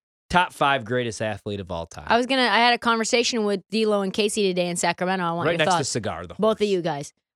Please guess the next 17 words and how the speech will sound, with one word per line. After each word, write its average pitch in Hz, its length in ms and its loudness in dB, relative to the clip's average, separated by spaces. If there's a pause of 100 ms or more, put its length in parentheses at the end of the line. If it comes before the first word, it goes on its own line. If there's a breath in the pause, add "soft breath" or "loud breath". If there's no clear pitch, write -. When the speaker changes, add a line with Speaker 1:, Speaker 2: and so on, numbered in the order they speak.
Speaker 2:
Where 269 300 4
do 330 80 0
you 349 240 2
rank 233 360 2
Tiger 165 600 2 (340)
in 214 200 2
most 214 440 2
influential, 214 680 0
in 208 100 0
terms 208 240 0
of, 196 100 -2
like, 175 260 0
influential 202 640 -2
athletes 170 460 -2
of 143 80 -12
all 156 140 -2
time? 139 320 -8